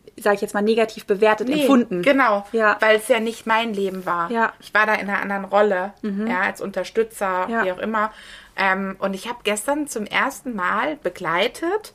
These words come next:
Speaker 2: diese Gefühle in meinem Körper entdeckt
Speaker 1: Mhm.
Speaker 2: und gefühlt.
Speaker 1: Ah.
Speaker 2: Und es war so ein Moment von, wow,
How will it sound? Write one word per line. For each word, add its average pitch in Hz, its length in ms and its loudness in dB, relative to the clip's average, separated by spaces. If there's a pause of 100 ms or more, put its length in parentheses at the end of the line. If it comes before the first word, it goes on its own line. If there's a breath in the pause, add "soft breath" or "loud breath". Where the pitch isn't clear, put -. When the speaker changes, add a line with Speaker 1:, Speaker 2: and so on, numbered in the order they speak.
(920 soft breath)
Speaker 2:
diese 226 240 -2
Gefühle 247 340 -2
in 220 80 -4
meinem 190 220 -2
Körper 190 560 -4 (120)
entdeckt 208 600 0
Speaker 1:
Mhm. - 40 -20 (120)
Speaker 2:
und 277 240 2
gefühlt. 220 580 -4 (320)
Speaker 1:
Ah. 196 420 -8 (460 soft breath)
Speaker 2:
Und 214 140 2
es 220 180 -2
war 285 180 2
so 254 100 -4
ein 220 60 -4
Moment 208 380 -2
von, 247 380 -4 (240)
wow, 165 560 2